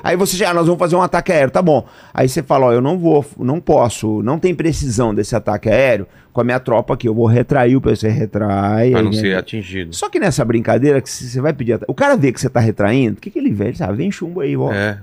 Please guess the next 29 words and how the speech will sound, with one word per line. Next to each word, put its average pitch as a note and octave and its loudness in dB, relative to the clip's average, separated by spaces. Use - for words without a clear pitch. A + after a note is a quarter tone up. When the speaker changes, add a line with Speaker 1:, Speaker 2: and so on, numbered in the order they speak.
Speaker 1:
Ele E4+ 0
vaza D#4+ 0
também. D#4+ -2
Então, A#3+ 0
um B3 -2
negócio F#3+ 2
que F#3 2
às D#3+ 2
vezes E3 2
você D#3+ 0
fala, E3 2
"Ah, C3+ 4
era C#3 4
pra D3+ -2
ser C#3+ 2
cinco F3 -2
horas D#3+ 2
da D#3 2
tarde", A#2 0
dali D#3 2
a F#3 2
pouco A3+ -2
é D4+ 0
meia-noite, C4+ 2
você - -4
não F4 -2
chegou F4+ -2
lá, C3 2
cara. - -12